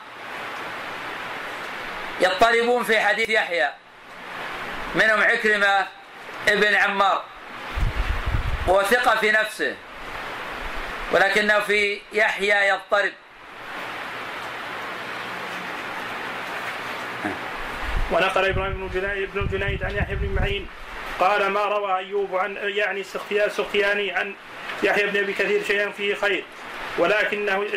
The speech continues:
Speaker 2: هشام الدستوا-، الدستوائي يعني أن، يعني أن هشاما هو الثبت في يحيى بن بك-، بن أبي كثير."
Speaker 1: نعم، تقدم قبل قليل قلنا أن أيوب عن يحيى في كلام،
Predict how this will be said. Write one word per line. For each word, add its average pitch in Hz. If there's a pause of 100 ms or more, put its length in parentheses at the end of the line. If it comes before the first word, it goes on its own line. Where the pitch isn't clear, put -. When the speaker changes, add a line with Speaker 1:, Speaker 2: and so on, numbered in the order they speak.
(100)
Speaker 2:
هشام 202
الدستوا-، 196
الدستوائي 202 (140)
يعني 196
أن، 208 (120)
يعني 202
أن 202
هشاما 202
هو 196
الثبت 208
في 202
يحيى 202
بن 208
بك-، 208 (180)
بن 202
أبي 208
كثير." 196
Speaker 1:
نعم، 156
تقدم 180
قبل 175
قليل 170
قلنا 170
أن 165
أيوب 180 (1600)
عن 165
يحيى 190 (2250)
في 190
كلام، 185